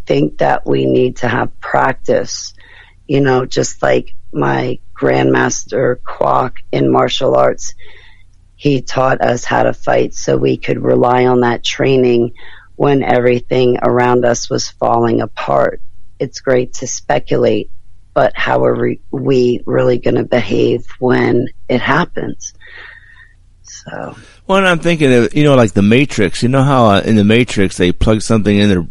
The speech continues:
Speaker 2: head and they could absolute download it within seconds? So, like, uh, this, I, uh, I think it was, uh, this person didn't know how to fly a helicopter, so she downloaded something in her head,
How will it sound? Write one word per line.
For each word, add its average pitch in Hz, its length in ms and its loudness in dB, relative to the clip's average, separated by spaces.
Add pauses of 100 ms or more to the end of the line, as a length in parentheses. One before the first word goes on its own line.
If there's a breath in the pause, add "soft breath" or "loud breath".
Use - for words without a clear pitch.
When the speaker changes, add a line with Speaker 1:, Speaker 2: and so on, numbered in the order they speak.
(180)
Speaker 2:
head 104 360 2 (540 soft breath)
and 107 180 4
they 101 120 4
could 95 180 2
absolute 104 760 2
download 107 500 6
it 110 100 6
within 90 300 2
seconds? 117 600 0
So, 113 320 2
like, 101 320 4
uh, 90 240 4
this, 101 380 -2 (840 soft breath)
I, 101 160 0
uh, 110 540 2
I 107 100 0
think 127 240 0
it 113 60 4
was, 101 220 2
uh, 92 240 4
this 95 280 -2 (380)
person 113 360 2
didn't 110 160 4
know 107 120 6
how 104 120 6
to 90 340 2 (240)
fly 117 300 2
a 98 60 4
helicopter, 98 760 2
so 95 400 4
she 92 220 -2
downloaded 113 600 2
something 110 400 2
in 104 100 4
her 98 100 2
head, 127 280 4